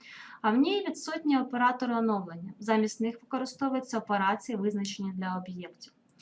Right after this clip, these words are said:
Є різні підходи до створення об'єктно-орієнтованих систем керування базами даних.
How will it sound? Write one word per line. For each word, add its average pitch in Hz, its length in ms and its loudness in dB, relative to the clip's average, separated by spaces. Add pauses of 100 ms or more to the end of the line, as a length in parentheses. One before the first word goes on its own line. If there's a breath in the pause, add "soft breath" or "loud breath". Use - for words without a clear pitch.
(380 loud breath)
Є 277 120 2
різні 403 280 6
підходи 349 440 0
до 247 140 0
створення 262 540 2
об'єктно-орієнтованих 220 760 2
систем 220 420 -2
керування 202 520 0
базами 190 520 0
даних. 185 380 -2